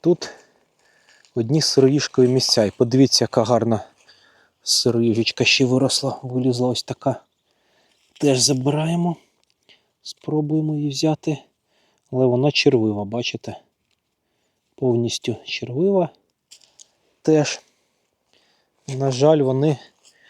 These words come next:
сухенькі. Ті, які старенькі, то вони всі червиві. Ось такі, наприклад,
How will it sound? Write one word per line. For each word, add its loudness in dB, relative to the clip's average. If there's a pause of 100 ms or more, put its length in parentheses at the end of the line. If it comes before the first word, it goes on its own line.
(220)
сухенькі. 2 (1700)
Ті, -2
які 2
старенькі, 0
то -8
вони -4
всі -8
червиві. -8 (220)
Ось -20
такі, -18
наприклад, -16